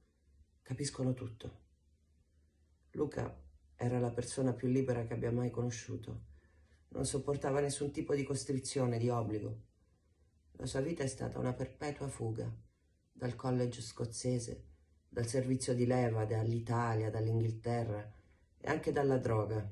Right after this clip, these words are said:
dall'eroina. Ci ha provato almeno. He wanted to get rid of the monkey.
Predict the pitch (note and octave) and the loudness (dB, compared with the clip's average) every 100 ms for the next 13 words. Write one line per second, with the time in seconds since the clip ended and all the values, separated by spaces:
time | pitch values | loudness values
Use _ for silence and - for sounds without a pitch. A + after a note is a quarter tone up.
0 | - - - - - A#2 A#2+ A#2 G#2+ G2 | -10 -20 -20 -12 -2 2 4 4 2 0
1 | G2+ - - _ _ _ _ _ _ - | -4 -10 -20 _ _ _ _ _ _ -12
2 | A#2+ - A#2+ B2 A2+ G#2 G2 G2+ G2 G2+ | -10 -4 -2 -2 -4 -6 -6 -6 -8 -10
3 | - _ _ _ _ _ _ _ _ C3+ | -16 _ _ _ _ _ _ _ _ -2
4 | C3+ C#3+ C3 C3+ B2+ B2+ C3+ C3 B2+ B2+ | 0 2 0 -2 0 0 2 0 2 2
5 | C#3 A#2+ - | 2 0 -4